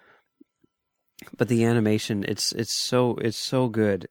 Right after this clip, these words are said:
And, and, I mean, you, people will look at it and they'll be like, "What? That's not good. You know, Tangled is good." It's like, this is, is so perfect and appropriate and, and, and everything for, for this time period. And, and I really do love how clean and,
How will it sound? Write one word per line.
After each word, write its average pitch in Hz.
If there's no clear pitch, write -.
And, 107
and, 107
I 113
mean, 113
you, 117
people 127
will 110
look 110
at 107
it -
and 101
they'll 98
be 95
like, 95
"What? 185
That's 190
not 120
good. 151
You 131
know, 165
Tangled 120
is 92
good." 147
It's -
like, 127
this 139
is, 120
is 107
so 127
perfect -
and 98
appropriate 110
and, 90
and, 95
and 98
everything 104
for, 110
for 123
this 110
time 110
period. 101
And, 104
and 110
I 110
really 110
do 101
love 98
how 98
clean 101
and, 92